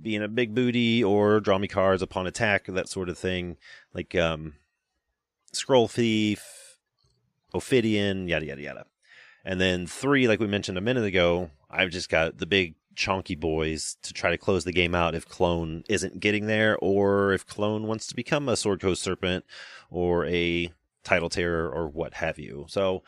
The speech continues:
th-, theoretically, that's how I'm gonna not die,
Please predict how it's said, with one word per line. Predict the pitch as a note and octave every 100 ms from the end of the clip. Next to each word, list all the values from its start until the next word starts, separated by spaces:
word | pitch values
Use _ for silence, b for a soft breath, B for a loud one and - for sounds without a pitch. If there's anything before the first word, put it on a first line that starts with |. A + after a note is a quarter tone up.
| B B B B B B _ _ _ G2
th-, | E2+ F2+ F2 E2+ _ _ _ _ -
theoretically, | - A#2 A#2 A2+ A2 - F3+ G#3 F#3+ B B B B B -
that's | G#2 B2
how | A#2+
I'm | A#2
gonna | A#2
not | A#2 A#2 E2
die, | A2 A#2 A#2 A#2